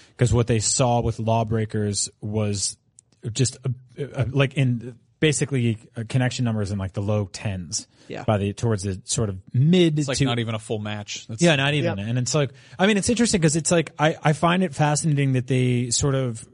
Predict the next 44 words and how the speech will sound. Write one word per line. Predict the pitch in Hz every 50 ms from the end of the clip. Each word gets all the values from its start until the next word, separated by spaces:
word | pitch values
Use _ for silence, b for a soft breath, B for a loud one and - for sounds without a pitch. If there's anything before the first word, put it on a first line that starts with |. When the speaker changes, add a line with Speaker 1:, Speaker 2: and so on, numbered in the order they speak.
| _ -
Speaker 1:
created | - - 143 135 127 135 139 143 139 131 123
an | 117 120
entry | 117 120 123 127 - - 127 120 117
in | 113 110
a, | 110 107 104 104 - -
in | 127 120 117
a | 117
already | - - 143 156 156 151 139 131 123 113 104 - b b b b b b b b b
pretty | - - 147 139 123 113 107 - _ _ _ _ _
dominantly | - 131 117 120 123 123 123 120 113 110
crowded | 107 - - - - 120 113 113 113 110 110 110 98
hero | 101 - - 123 113 113 117 104
shooter | - - 120 107 101 98
genre | 92 87 101 92 95 92 92 92 92 92 95 - b b b b b b b b
and | 107 107
then | 110 107
pulled | 104 - - 127 120 110
away. | 110 98 107 110 107 104 98 95 95 92 98 - _ _ _ _ _ _ _ _
Um, | - 101 98 98 98 98 98 98 98 101 98
and | - 110 104 104 104
now | 107 110 110 110
they're | 107 113 107 101
jumping | - 117 110 101 - 110 101 104
into | 101 95 107
the | 101 101
battle | 90 101 95 95 95
royale | 90 92 95 113 131 127 113 107
genre, | 95 95 101 92 92 90 90 92 92
which | 92 101 - - -
is, | 104 92 90 - - - _ -
you | 120 107
know, | 92 90 90 92 - _ _ _ _
the, | - 120 - -
the, | 110 120 113 110 - -
the | - 117
hottest | - - 135 123 120 110 -
thing | - 123
in | 113 104
the | 101
world | 107 135 165 180 160
right | 143 131 127
now, | 123 120 120
but | 117 113 123
also | 127 131 127 - - 135 120 117 110